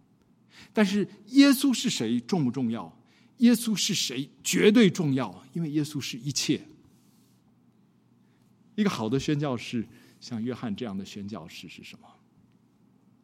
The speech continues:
是，是把人带到耶稣面前，然后把他交给耶稣。耶稣，请耶稣接手，就放心的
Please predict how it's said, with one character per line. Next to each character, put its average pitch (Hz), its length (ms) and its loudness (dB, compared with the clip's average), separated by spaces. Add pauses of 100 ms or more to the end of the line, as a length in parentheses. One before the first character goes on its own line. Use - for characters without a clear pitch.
(260)
是， 175 280 4 (160)
是 - 180 0
把 - 240 -2
人 147 380 12
带 180 180 10
到 147 160 8
耶 151 100 10
稣 151 140 4
面 143 220 6
前， 104 320 -4 (580)
然 120 120 -2
后 123 60 -2
把 101 180 -6
他 110 100 -6
交 117 220 -4
给 110 140 -2
耶 110 120 -2
稣。 104 260 -8 (1500)
耶 143 100 0
稣， 139 260 -4
请 113 320 -2
耶 151 140 6
稣 156 200 0
接 131 240 -2
手， 92 240 -10 (680)
就 104 140 -16
放 123 320 0
心 120 260 0
的 90 180 -2